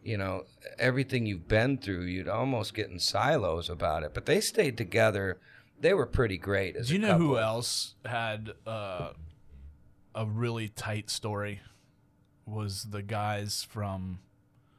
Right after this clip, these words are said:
Speaker 2: uh, Arizona and Travis Walton.
Speaker 1: Oh, yeah. Yeah, they all, all seven of those guys
Speaker 2: Mm-hmm.
Speaker 1: took lie detector tests, and they all passed them. One guy didn't because he was nervous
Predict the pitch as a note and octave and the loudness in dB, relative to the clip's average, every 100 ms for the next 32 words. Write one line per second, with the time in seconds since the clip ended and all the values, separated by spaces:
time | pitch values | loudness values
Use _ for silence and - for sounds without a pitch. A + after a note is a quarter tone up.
0 | _ _ _ - F#2 D#2 D2+ C#2+ - _ | _ _ _ -8 -6 -4 -6 -8 -14 _
1 | _ _ _ _ A#2+ G#2 G2+ G#2 G2+ F#2+ | _ _ _ _ -6 -4 -2 -4 -4 -6
2 | C#2 - _ _ _ _ _ _ _ _ | -8 -12 _ _ _ _ _ _ _ _
3 | _ A2 F2+ F2+ - G2+ F#2+ F2+ - G2+ | _ -8 -8 -10 -4 -2 -2 -6 -8 -8
4 | F2+ - D2 - _ _ - G2+ G2+ A2 | -8 -8 -14 -14 _ _ 0 4 6 8
5 | A#2+ B2 F#2 F2+ F#2 A2 B2 G2+ - _ | 8 6 4 0 4 6 8 6 0 _
6 | _ _ - - _ - - B2 D#3 A2 | _ _ -20 -20 _ -6 4 6 6 6
7 | A#2+ G#2 A#2+ C3 - C3 D#3+ - D#3 C#3+ | 6 8 8 8 8 6 6 6 6 6
8 | B2+ A2 G#2+ F2+ A2+ G#2 G#2+ G2+ - F#2+ | 4 4 4 4 4 4 2 0 2 2
9 | F#2 E2 G2+ E2+ - - E2+ E2+ - C#2+ | 2 0 -2 -4 -6 -2 -2 -2 -4 -2
10 | F2+ G#2 G#2 F#2+ F2 D2 F#2 C#3+ D3 C#3 | 2 2 2 2 0 -2 2 4 6 6
11 | A#2 C3 B2+ A#2+ G#2 - G#2+ F#2+ F2+ E2+ | 6 2 2 -2 -4 -2 -2 -2 -6 -2
12 | A2+ A#2+ A#2+ A#2+ | 0 2 2 -2